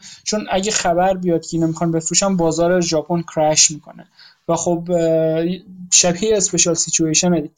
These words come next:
اینکه تا کی اونا ساپورت می‌کنن و از کی شروع می‌کنن به فروش این سهاما می‌تونه، اه، همینطور که سهام ژاپن رو به شدت برده بالا، می‌تونه به شدت هم بیاره پایین.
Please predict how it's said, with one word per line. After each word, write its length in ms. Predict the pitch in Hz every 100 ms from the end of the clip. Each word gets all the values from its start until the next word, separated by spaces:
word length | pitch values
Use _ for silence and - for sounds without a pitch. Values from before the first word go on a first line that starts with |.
| - - _
اینکه 200 | 175 190
تا 200 | 180 165
کی 220 | 170 190
اونا 260 | 190 170 175
ساپورت 500 | - 165 180 185 196
می‌کنن 380 | 185 196 190
و 40 | 180
از 220 | 160 156
کی 140 | -
شروع 280 | 175 175 165
می‌کنن 240 | 156 165 156
به 60 |
فروش 400 | 151 165 156 -
این 200 | 160 156 - - -
سهاما 680 | - - 151 151 160 170 180
می‌تونه، 680 | 180 180 185 180 185 180 - - -
اه، 140 | 165 160 - 170
همینطور 360 | 185 196 190
که 200 | 190 170 - _
سهام 440 | - 170 165 180
ژاپن 340 | 170 165 185
رو 60 | 185
به 80 | 170
شدت 400 | - 160 175 175
برده 260 | 160 151
بالا، 360 | 156 156 156 165
می‌تونه 280 | 175 185 175
به 60 |
شدت 360 | 160 160 156 156
هم 140 | 165
بیاره 240 | 156 147 143
پایین. 300 | 143 147